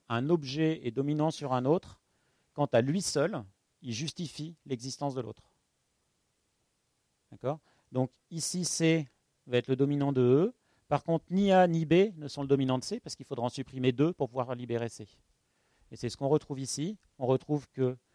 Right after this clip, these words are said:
dans les racines des dominants, on va trouver A qui domine personne, B qui domine personne, et C qui va dominer les autres. Et de la même façon, on va trouver que F ne domine pas H, G non plus. Lui, pour réussir à trouver un seul objet qui justifie qu'on pourrait le libérer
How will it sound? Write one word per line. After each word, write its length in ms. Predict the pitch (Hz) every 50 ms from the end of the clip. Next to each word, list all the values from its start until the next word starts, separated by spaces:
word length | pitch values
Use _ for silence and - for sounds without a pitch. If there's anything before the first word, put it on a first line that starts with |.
| _ _ _ _ _ _ -
dans 80 | - 117
les 120 | 113 117
racines 340 | 110 113 135 - - 151 147
des 80 | 147 139
dominants, 380 | 123 131 123 123 117 120 135
on 40 | 165
va 80 | 156 139
trouver 340 | - - 123 113 120 120 120
A 220 | 123 127 135 123 _ _ _ _ _ _ _ _ _ _ _ _ _ _ _ _ _
qui 100 | - 117
domine 240 | 117 110 113 113 104
personne, 520 | 123 117 - - - 123 147 185 170 127 _
B 140 | 131 123 131 135
qui 140 | - - 120
domine 200 | 123 120 120 110
personne, 440 | - 110 - - 131 147 165 208 - -
et 120 | 139 123
C 240 | - - - 160 170
qui 140 | - - 127
va 100 | 127 123
dominer 300 | 123 123 131 127 127 120
les 180 | 123 117 107
autres. 300 | 117 147 180 - - - _ _ _ _ _ _ _ _ _ _ -
Et 80 | 127 120
de 60 | 120
la 80 | 123
même 160 | 123 131 139 139
façon, 300 | - 127 113 - 135 143
on 60 | 160
va 120 | 147 131
trouver 300 | - - 127 120 123 131
que 220 | - 123 127 - - -
F 460 | 139 139 143 - - - - - _ _ _ _ _ _ _ -
ne 100 | 123 123
domine 300 | 123 139 131 131 131 120
pas 260 | - 117 110 113 120
H, 40 | 120
G 180 | 104 101 107
non 140 | 104 107 110
plus. 220 | 107 - 170 233 - _ _ _ _ _ _ _ _ _ _ _ _ -
Lui, 140 | 123 127 151
pour 180 | 139 147 131 123
réussir 340 | 147 160 - - 175 151
à 60 | 147 143
trouver 280 | - - 131 131 - - -
un 120 | - 175 175
seul 220 | - 180 175 170
objet 420 | 165 151 135 135 147 147 143 135 _ _ _ _ _ _ _ _ _ _ _ _ _ _ _ _
qui 100 | - 123
justifie 480 | 107 127 151 - - 165 143 - 160 147
qu'on 140 | - 127
pourrait 220 | 110 123 127 135 131
le 60 | 123
libérer 440 | 127 117 113 107 101 107 127 156